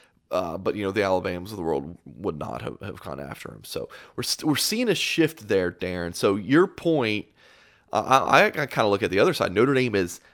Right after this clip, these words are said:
maybe not taking some of these players who is like a, "Well, he's a easy Notre Dame fit." He might not be a ch-, national championship level player for us, but we feel comfortable with it. I think Marcus Freeman,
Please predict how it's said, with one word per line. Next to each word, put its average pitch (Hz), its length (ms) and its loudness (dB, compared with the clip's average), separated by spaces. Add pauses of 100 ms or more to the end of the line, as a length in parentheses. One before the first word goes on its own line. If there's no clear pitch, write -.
maybe 107 280 0
not 110 560 0
taking 98 640 0
some 101 320 -4
of 95 60 -4
these 95 240 -4
players 107 640 0
who 101 240 -2
is 95 180 -4
like 92 200 -2
a, 82 180 0 (300)
"Well, - 100 -14
he's 110 240 0
a 92 120 0 (140)
easy 101 500 -2
Notre 80 320 0
Dame 82 280 -6
fit." - 640 0 (300)
He 135 160 -4
might 131 340 2
not 120 320 -2
be 123 160 2
a 104 80 2
ch-, - 260 -10
national 117 360 -4
championship 113 600 -4
level 101 260 0
player 95 300 2
for 92 380 -2
us, - 140 -8
but 92 140 -4
we 92 120 -4
feel 98 180 -2
comfortable 127 540 -4
with 139 220 2
it. 156 180 2 (260)
I - 80 -4
think 151 240 -2
Marcus 120 400 2
Freeman, 101 720 -2